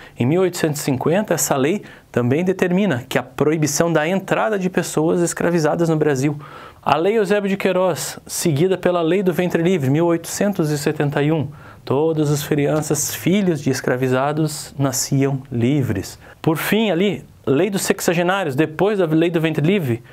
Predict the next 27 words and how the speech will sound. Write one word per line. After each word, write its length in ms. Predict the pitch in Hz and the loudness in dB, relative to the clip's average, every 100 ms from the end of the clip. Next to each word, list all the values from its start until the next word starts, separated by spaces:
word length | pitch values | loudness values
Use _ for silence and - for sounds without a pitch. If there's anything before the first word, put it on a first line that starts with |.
| - | -10
todos 400 | - 151 175 160 | -2 0 0 0
os 80 | 156 | 0
escravos 420 | 151 - 135 151 | -2 0 -2 -2
que 80 | - | -2
alcançassem 600 | 143 147 139 143 143 143 | -2 -2 -2 -2 -2 -2
a 40 | 139 | 0
idade 260 | 127 131 | 0 0
de 80 | 127 | -4
sessenta 460 | - - - 139 143 | -6 -8 -4 -2 0
anos 460 | 131 143 143 143 - - - - | 0 0 0 -2 -12 -20 -6 -2
eram 340 | 127 135 123 - - 123 | 0 0 -4 -8 -10 -2
libertados. 720 | 127 131 127 135 104 98 - - - - | 0 0 0 -2 -2 -6 -14 -20 -20 -8
Isso 100 | - | -2
aqui 120 | 147 | 0
era 80 | 196 | 2
uma 140 | 202 | 0
contradição, 720 | 196 208 208 190 190 - 220 196 | 0 0 0 0 0 0 0 0
pessoal, 220 | - 139 | -2 -2
porque 220 | 143 165 | -2 -2
um 40 | |
escravo 400 | 170 - 151 175 | -2 -2 -2 0
dificilmente 880 | 156 117 160 247 202 - 165 160 175 | -2 0 0 0 -2 -2 0 0 -2
chegava 480 | - 170 151 175 170 | -4 -2 0 0 -2
até 140 | 165 | -2
essa 220 | 156 151 160 | -4 -2 0
idade, 480 | 143 156 139 98 - - - - | 2 0 -2 -8 -14 -20 -20 -6
tá? 180 | - | -4